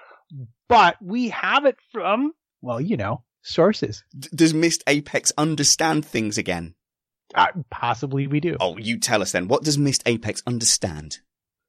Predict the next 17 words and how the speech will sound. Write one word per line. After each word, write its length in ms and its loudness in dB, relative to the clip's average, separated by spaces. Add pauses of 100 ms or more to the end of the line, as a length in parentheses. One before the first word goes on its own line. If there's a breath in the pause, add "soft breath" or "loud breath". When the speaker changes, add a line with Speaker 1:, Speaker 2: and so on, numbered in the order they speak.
(140)
Speaker 1:
Well, 280 0 (460 loud breath)
let's 540 2
talk 280 4
about 340 2
McLaren, 680 -12
because 300 -6
we've 180 0
been 220 0
able 240 0
to 80 0
dig 220 4
up 160 4
more 360 4
information 720 -4
on 280 -2
them 500 -2
than 200 -2